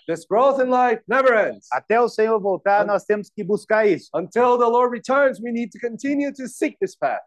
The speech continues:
Speaker 2: Né? Cada um de nós precisamos buscar esse crescimento de
Speaker 1: Uh,
Speaker 2: vida.
Speaker 1: each and every one of us needs to seek this growth in life.
Speaker 2: Eu sempre, é, tenho uma coisa comigo. Né, no reino de Deus, quando o Senhor voltar,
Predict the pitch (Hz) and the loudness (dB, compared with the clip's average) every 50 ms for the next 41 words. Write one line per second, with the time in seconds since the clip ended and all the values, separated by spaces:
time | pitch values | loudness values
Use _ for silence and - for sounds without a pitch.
0 | _ 110 135 156 170 156 - - _ _ _ _ _ _ _ _ _ _ _ _ | _ -6 -2 -2 -2 -2 -4 -6 _ _ _ _ _ _ _ _ _ _ _ _
1 | _ - 208 240 254 226 226 233 233 233 233 208 190 196 190 202 214 214 208 - | _ 0 2 2 2 2 2 0 0 0 0 -2 -2 -2 0 2 2 2 0 0
2 | - 185 175 - - 202 208 202 185 175 - - 190 185 - - 180 - 175 156 | -4 -10 -8 -4 -2 -2 0 0 -2 -4 -2 -2 -2 -2 -2 -4 -6 -6 -6 -6
3 | - 160 156 165 156 123 120 123 123 120 113 117 123 175 202 202 202 214 202 196 | -6 -8 -8 -8 -6 -4 -2 -2 -2 -2 -2 -2 -2 -2 -2 -2 -2 -2 -2 0
4 | 196 196 196 185 180 185 185 175 185 170 175 175 175 170 - _ - 175 165 - | 0 0 0 0 0 0 0 0 0 0 0 0 0 -2 -4 _ -14 -14 -14 -16
5 | - - - 151 - - - 165 160 160 - 156 147 - - 135 139 151 156 156 | -18 -20 -20 -20 -14 -8 -8 -8 -8 -8 -10 -12 -12 -10 -8 -4 -2 0 0 0
6 | - 147 131 123 107 92 87 - _ _ _ _ _ _ _ _ - - 185 180 | -2 -6 -10 -8 -8 -8 -10 -10 _ _ _ _ _ _ _ _ -6 -4 -4 -4
7 | - 202 214 214 180 208 214 208 196 190 175 147 139 131 - _ _ _ _ - | -2 -2 -2 0 0 0 2 4 4 4 4 2 2 0 -2 _ _ _ _ -20
8 | 139 135 _ _ _ _ _ _ _ _ _ _ _ _ - 147 147 160 165 165 | -20 -20 _ _ _ _ _ _ _ _ _ _ _ _ -8 -6 -4 -2 0 0
9 | 160 151 151 147 139 131 127 - 185 190 202 202 196 180 - - 196 190 175 180 | 0 0 0 0 0 -2 -2 0 0 0 0 0 -2 -4 -2 0 0 0 0 0
10 | 175 - 170 156 160 156 143 123 104 95 _ _ _ _ _ _ _ - 151 170 | -4 -4 -4 -2 -2 0 -2 -2 -6 -8 _ _ _ _ _ _ _ -6 -2 -2
11 | 175 170 170 170 160 147 180 220 226 220 220 214 180 202 185 156 190 208 214 202 | -2 0 0 -2 0 0 2 2 0 0 -2 -4 -4 -4 0 2 2 2 2 2
12 | 202 - - 196 196 196 190 - 196 202 202 185 185 190 185 - 185 180 175 151 | 0 -2 -4 -4 -4 -4 -8 -8 -8 -6 -6 -4 -4 -6 -4 -2 0 0 0 0
13 | 143 | -4